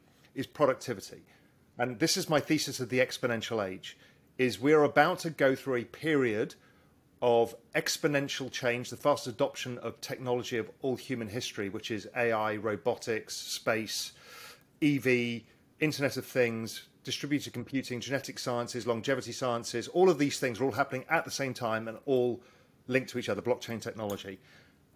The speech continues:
It gives us a potential to generate productivity growth. So that's at a big picture level. So we need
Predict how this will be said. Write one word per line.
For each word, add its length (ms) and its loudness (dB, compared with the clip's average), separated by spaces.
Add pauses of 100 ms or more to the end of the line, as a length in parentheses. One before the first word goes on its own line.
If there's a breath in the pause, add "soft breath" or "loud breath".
(160)
It 220 -2
gives 240 6
us 140 -2
a 120 2
potential 920 -4 (960)
to 120 -6
generate 400 2
productivity 540 -4
growth. 340 -14 (1200 soft breath)
So 200 6
that's 380 4
at 80 2
a 60 4
big 240 2
picture 280 -2
level. 360 -2 (160)
So 340 2 (260)
we 120 0
need 320 2